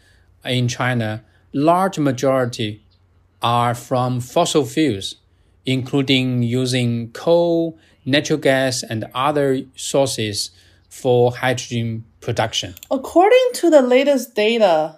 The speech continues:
Speaker 2: of the China Hydrogen Energy and Fuel Cell Industry Innovation Alliance, the current domestic hydrogen production mainly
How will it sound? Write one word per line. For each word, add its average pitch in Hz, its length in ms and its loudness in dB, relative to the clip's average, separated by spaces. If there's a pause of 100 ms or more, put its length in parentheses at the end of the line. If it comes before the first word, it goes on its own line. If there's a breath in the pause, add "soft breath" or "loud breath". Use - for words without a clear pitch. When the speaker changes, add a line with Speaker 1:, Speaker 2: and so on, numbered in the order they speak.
(100)
Speaker 2:
of 175 320 2
the 175 340 2
China 214 440 0
Hydrogen 185 580 -6
Energy 175 600 -6
and 156 240 -4
Fuel 185 340 -6
Cell 160 520 -2 (380 soft breath)
Industry 208 600 4
Innovation 180 800 -2
Alliance, 147 760 -2 (500 soft breath)
the 214 280 4
current 330 680 4
domestic 190 800 4
hydrogen 185 640 -2
production 156 840 -2
mainly 233 720 -2